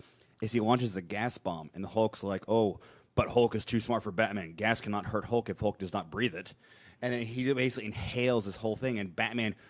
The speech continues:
I don't know where he pulls the strength up, but does a drop kick right to his suplex, and where he basically knocks the air out of Hulk, and Hulk has to breathe in the gas he does,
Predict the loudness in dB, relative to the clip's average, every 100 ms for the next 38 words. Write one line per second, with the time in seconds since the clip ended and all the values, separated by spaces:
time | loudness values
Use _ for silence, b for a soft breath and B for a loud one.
0 | b b -8 -6 -4 0 6 6 6 4
1 | 4 2 0 2 0 -2 -4 0 0 0
2 | -6 -8 0 0 0 -6 -8 -8 -4 -4
3 | -4 -6 -6 -6 -4 -2 0 -2 -2 -2
4 | -2 -2 0 -2 -2 -2 2 4 2 -2
5 | -2 -2 -6 -12 0 2 2 -2 -2 -6
6 | -4 0 0 0 -2 -4 -6 -4 -2 0
7 | -2 -6 -8 -10 -10 -14